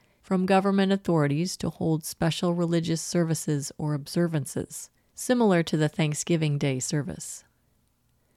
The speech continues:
The George Washington Bicentennial Commission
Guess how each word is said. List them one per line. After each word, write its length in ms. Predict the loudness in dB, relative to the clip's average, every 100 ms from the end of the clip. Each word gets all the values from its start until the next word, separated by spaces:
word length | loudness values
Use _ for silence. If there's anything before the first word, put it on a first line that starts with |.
| _
The 100 | -2
George 320 | 2 4 2
Washington 840 | 2 2 2 0 -4 -2 -2 -2 -2
Bicentennial 800 | 0 0 -2 -4 -2 0 0 0
Commission 640 | -2 0 0 -2 -6 -6